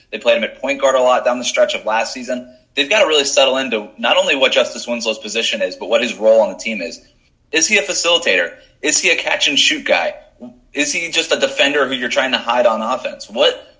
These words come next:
what is it that you wanna do with Justice Winslow? And I think they really started to turn a corner in the playoffs last year against the Sixers, where he was playing that point forward role, basically playing p-,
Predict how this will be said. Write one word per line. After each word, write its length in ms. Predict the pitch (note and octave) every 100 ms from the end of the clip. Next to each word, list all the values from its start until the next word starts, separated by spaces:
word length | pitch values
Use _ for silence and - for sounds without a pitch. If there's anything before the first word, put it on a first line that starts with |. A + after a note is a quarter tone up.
| _
what 180 | C#3 F#3
is 200 | E3 D#3+
it 100 | D3+
that 120 | C#3
you 100 | C#3
wanna 240 | B2+ B2 A2+
do 140 | B2+
with 140 | A2+
Justice 360 | A2 F#2 - -
Winslow? 560 | E3+ D3 A2+ A2 - - _ _ _ -
And 100 | D#3
I 60 |
think 240 | D#3 A3 A#3+
they 180 | F3
really 200 | C#3 D#3
started 320 | D#3+ D#3+ C3+ -
to 40 |
turn 140 | C3
a 60 | B2
corner 260 | B2 B2+ A#2+
in 60 |
the 80 | G#2+
playoffs 500 | - A2 A2+ A#2 -
last 300 | A#2 A#2 -
year 100 | A#2
against 260 | A2 G#2+ -
the 60 |
Sixers, 640 | - A2+ - G#2+ G#2 - _ _ _ -
where 420 | A#2+ B2 B2 -
he 200 | C3 C3+
was 300 | C3 C3+ -
playing 220 | D3 C#3
that 220 | B2+ -
point 200 | B2+ B2
forward 300 | - B2+ A#2
role, 480 | G#2+ F#2+ F#2+ - _
basically 400 | C3+ D#3 D#3 D3
playing 280 | C#3 B2+
p-, 60 | A#2